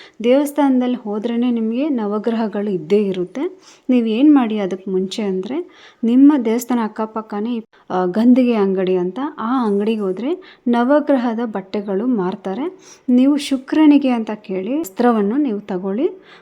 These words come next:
ಮತ್ತೆ ಒಂದು ತಾವರೆ ಹೂವನ್ನು ತಗೊಳ್ಳಿ, ಒಂದು ತುಪ್ಪದ ದೀಪವನ್ನು ತಗೊಳ್ಳಿ. ತಗೊಂಡು ನೀವು ದೇವಸ್ಥಾನಕ್ಕೆ ಹೋಗಿ, ನವಗ್ರಹ ಇರುವ ಜಾಗದಲ್ಲಿ ಶುಕ್ರ ಭಗವಂತ ಇರ್ತಾನೆ,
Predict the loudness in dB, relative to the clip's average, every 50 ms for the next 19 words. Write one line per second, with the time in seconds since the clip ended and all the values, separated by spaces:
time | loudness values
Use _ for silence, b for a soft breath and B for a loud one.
0 | B _ -4 -4 -2 -2 0 0 0 2 2 4 6 6 6 4 0 -2 -4 -2
1 | -2 0 0 2 2 2 2 2 0 -2 -2 -2 -2 -2 -4 -4 -6 -6 -6 -4
2 | -4 -2 -2 -2 -4 b b b b b b b b b b _ _ 0 4 6
3 | 6 6 4 2 -4 -6 -8 -6 -6 -8 -6 -6 -6 -6 -4 -4 -6 -6 -8 -8
4 | -4 -4 -4 -4 -4 -6 -8 -6 -4 -4 -4 -4 -8 -12 b b b b b b
5 | b -4 -4 -2 0 2 4 4 4 4 2 0 0 0 0 0 -2 -4 -2 0
6 | 0 0 0 -4 -4 -2 -2 0 0 -4 -4 -8 -10 -8 -6 -6 -6 -4 -2 -4
7 | -4 -4 -6 b b b b b b b b _ 2 2 4 4 6 4 4 6
8 | 4 2 2 2 0 -2 -2 -2 -2 -2 -2 -4 -4 -4 -2 -4 -4 -2 -4 -4
9 | -4 -2 -4 -2 -4 -4 -4 -6 -8 -8 -6 0 2 2 2 2 0 -2 -2 -2
10 | -2 -2 -4 -4 -6 -8 -8 -8 -8 -8 -8 -6 -8 -8 -12 _ _ _ _